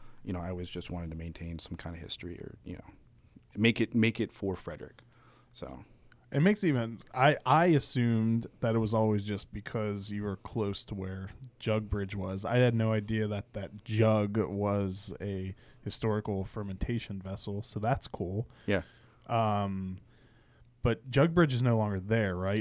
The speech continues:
Speaker 2: Or
Speaker 1: Correct.
Speaker 2: it's not u-, is it the one that's, is it still there and not used, or it's not there at all
Speaker 1: It's,
Speaker 2: anymore?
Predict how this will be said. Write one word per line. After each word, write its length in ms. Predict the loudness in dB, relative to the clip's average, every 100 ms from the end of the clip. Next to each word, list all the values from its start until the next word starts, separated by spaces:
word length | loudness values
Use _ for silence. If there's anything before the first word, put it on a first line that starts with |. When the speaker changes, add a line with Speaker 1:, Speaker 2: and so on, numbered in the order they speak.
| 6
Speaker 2:
Or 40 |
Speaker 1:
Correct. 160 | 6 8
Speaker 2:
it's 40 |
not 200 | 4 2
u-, 300 | 0 2 0 -2 _
is 160 | -2 0
it 100 | 4
the 80 | 6
one 160 | 6
that's, 340 | 4 2 -8 -14 _ _
is 140 | -2
it 100 | -2
still 220 | 2 6 8
there 260 | 8 6
and 80 | 6
not 220 | 2 0
used, 380 | 4 6 6 6
or 60 | 0
it's 120 | 0
not 220 | -2 -2
there 180 | -2 -2
at 80 | -2
all 460 | -2 -4 -8 -14 -2 2
Speaker 1:
It's, 260 | 4 2 -2
Speaker 2:
anymore? 240 | -2 -6